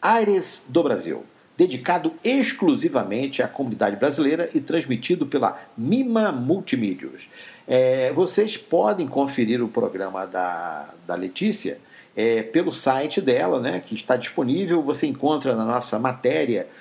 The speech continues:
na nossa entrevista, todas as informações. Basta você acessar conexãojornalismo ponto com ponto B R ou meu site, francis ivanovich ponto com. Bem, gente, esses foram os destaques dessas, dessas semanas que eu produzi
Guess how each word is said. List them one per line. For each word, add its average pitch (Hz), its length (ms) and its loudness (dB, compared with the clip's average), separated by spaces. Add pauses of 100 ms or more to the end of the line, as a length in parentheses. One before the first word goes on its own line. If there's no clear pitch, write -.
(160)
na 113 80 -6
nossa 117 200 -2
entrevista, 113 560 -2
todas 175 300 0
as 151 60 -2
informações. 151 680 -2
Basta 127 380 0
você 110 240 -2
acessar 92 520 -4 (320)
conexãojornalismo 110 1040 0
ponto 110 300 -6
com - 160 -8
ponto 123 260 -6
B 170 100 2
R 175 320 -2 (220)
ou 175 240 4
meu 185 140 2
site, 139 420 -2
francis 135 560 -4
ivanovich 110 800 -2 (120)
ponto 160 280 -2
com. 71 260 -6 (460)
Bem, 208 180 2
gente, 95 380 -4
esses 175 260 0
foram 160 220 0
os 117 60 -6
destaques 117 580 -4
dessas, 92 640 -6 (200)
dessas 107 260 -4
semanas 156 560 0
que - 140 -8
eu 101 60 -2
produzi 110 560 -4